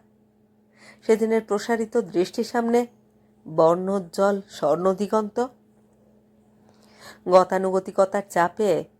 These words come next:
তারাকান্তের বহির্মুখী মনটা বাধ্য হয়ে ফিরে এলো নিজের নির্ধারিত গণ্ডিটার মাঝখানে।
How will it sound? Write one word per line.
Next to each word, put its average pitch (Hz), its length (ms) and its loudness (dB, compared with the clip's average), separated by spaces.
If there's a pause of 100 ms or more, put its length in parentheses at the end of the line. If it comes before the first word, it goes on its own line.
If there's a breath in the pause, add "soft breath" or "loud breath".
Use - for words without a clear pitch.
(280)
তারাকান্তের 196 680 -2
বহির্মুখী 202 600 -4
মনটা 190 580 -2 (580 loud breath)
বাধ্য 190 420 2
হয়ে 220 320 2
ফিরে 160 260 -2
এলো 151 280 0 (360)
নিজের 165 320 -2
নির্ধারিত 165 600 -2
গণ্ডিটার 156 500 0
মাঝখানে। 143 580 -6